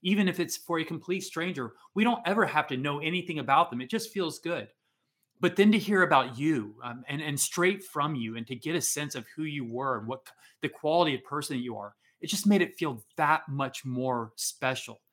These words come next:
made it feel that much more rewarding. So thank you for being who you are. Thank you for all that you've done, you know, and all that you do for everyone else in your circle. Um, and yes, take some time for you. And we're happy to be able to give this to you,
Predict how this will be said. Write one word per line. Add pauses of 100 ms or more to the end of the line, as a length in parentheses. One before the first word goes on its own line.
(140)
made
it
feel
that
much
more
rewarding. (460)
So (560)
thank
you
for
being
who
you
are.
Thank
you
for
all
that
you've
done, (100)
you
know, (180)
and
all
that
you
do
for
everyone
else
in
your
circle. (360)
Um, (280)
and
yes,
take
some
time
for
you.
And
we're
happy
to
be
able
to
give
this
to
you,